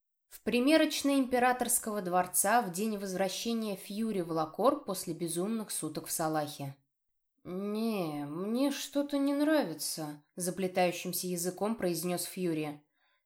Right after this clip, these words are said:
«Ер-, ерунда какая-то поручается, получается...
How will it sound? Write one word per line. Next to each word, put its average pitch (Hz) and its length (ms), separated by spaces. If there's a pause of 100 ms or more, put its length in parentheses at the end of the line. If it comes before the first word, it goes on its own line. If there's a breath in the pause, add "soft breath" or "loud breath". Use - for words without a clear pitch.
«Ер-, 202 580
ерунда 233 800
какая-то 196 560
поручается, 185 1120
получается... 208 1120